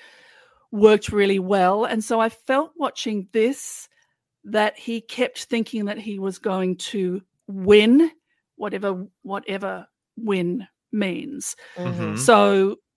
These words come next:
Speaker 1: was it his competitive side that came out after,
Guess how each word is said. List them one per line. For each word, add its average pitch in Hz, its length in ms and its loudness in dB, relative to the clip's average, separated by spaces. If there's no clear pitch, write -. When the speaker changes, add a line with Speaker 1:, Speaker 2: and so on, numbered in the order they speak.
Speaker 1:
was 196 500 0
it - 260 -6
his 180 300 -4
competitive 214 640 -4
side 226 380 -4
that - 180 -16
came 226 300 -4
out 214 360 -4
after, 190 640 2